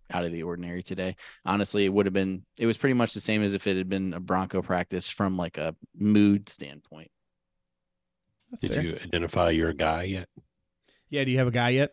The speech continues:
Speaker 1: Hmm. No, I, I will say, like, long term, I think Sedarian Harrison might be a guy. Um, I don't know that that's gonna, like, translate now,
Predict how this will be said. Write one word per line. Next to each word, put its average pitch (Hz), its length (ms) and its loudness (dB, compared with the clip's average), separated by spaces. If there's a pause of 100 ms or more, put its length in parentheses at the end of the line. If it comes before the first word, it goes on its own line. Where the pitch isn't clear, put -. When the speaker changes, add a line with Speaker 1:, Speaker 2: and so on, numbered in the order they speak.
Speaker 1:
Hmm. 113 340 0 (880)
No, 113 460 -8
I, 127 100 4
I 151 120 4
will 170 220 8
say, 208 200 8
like, 156 180 8
long 117 420 2
term, 104 380 -2
I 98 100 -2
think 123 180 -2
Sedarian 101 460 -2
Harrison 95 380 -6
might 82 160 -10
be 85 140 -10
a 80 60 -10
guy. 80 340 -10 (640)
Um, 90 540 -8
I 107 100 0
don't 107 180 2
know 98 120 2
that 92 160 -4
that's 92 220 -4
gonna, 95 220 -4
like, 85 160 -6
translate 90 480 -6
now, 87 380 -10